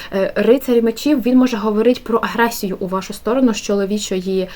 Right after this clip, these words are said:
сторони, е, або від воздушної стихії. Ну, тобто, е, чоловік воздушної стихії, да?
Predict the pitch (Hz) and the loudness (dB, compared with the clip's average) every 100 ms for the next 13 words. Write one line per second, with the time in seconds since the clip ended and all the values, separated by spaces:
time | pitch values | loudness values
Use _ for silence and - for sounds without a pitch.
0 | - - - - - - - - 196 202 | -16 -20 -20 -20 -20 -12 -8 -2 0 0
1 | 196 202 311 - - - - 208 - 196 | 0 0 0 -4 -16 -16 -4 -4 0 -2
2 | 190 269 220 226 214 208 190 220 233 208 | 4 4 4 2 0 -2 -2 -2 0 0
3 | 202 214 - 202 175 - 262 208 202 185 | -2 -6 -4 -4 -4 -2 -2 -2 -8 -4
4 | 175 175 - 180 180 - - 190 240 254 | -4 -4 -8 -10 -12 -14 -6 -2 -2 -2
5 | 180 208 202 180 214 - 175 180 208 | -4 -4 -6 -8 -8 -6 -6 -2 -4